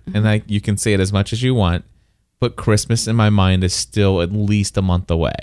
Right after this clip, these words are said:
Speaker 2: And it's not. It's, it's next week. It is, um, actually, I got an email from a, from a store. I don't even remember, but said that it's five days away.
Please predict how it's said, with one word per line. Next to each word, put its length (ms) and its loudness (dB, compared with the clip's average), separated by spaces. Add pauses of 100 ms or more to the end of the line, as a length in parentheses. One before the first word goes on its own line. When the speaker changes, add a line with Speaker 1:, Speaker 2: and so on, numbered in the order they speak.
Speaker 2:
And 160 2
it's 200 -2
not. 300 -2
It's, 320 -4
it's 240 -4
next 300 -4
week. 420 -2
It 180 0
is, 280 0
um, 360 0 (500)
actually, 300 0
I 100 4
got 180 0
an 200 0
email 340 2
from 220 0
a, 280 0 (1300)
from 160 0
a 60 2
store. 580 -2 (180)
I 100 -4
don't 140 2
even 160 2
remember, 280 0
but 360 -2
said 280 0
that 160 0
it's 240 -4
five 280 0
days 220 -2
away. 360 -6